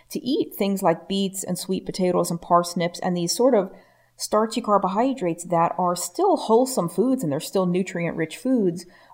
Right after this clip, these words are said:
Um, they're just not as, as low in carbohydrate. I think somebody,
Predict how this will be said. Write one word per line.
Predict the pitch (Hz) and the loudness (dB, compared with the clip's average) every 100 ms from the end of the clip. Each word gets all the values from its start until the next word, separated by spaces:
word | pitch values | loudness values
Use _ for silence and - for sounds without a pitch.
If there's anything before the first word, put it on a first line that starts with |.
| - | -2
Um, | 185 185 | 0 2
they're | 185 | 2
just | 180 180 185 | 2 0 0
not | 160 165 165 | 2 2 2
as, | 165 - | -2 -4
as | - 165 | -4 0
low | 165 156 | 2 2
in | |
carbohydrate. | 151 139 175 196 190 - - _ - | 0 -2 0 0 0 -4 -8 _ -4
I | 165 | -4
think | 170 190 180 180 - _ _ _ _ _ _ - - | -2 0 -2 -4 -14 _ _ _ _ _ _ -16 -6
somebody, | - 208 214 190 180 180 175 | 2 4 6 4 2 0 -4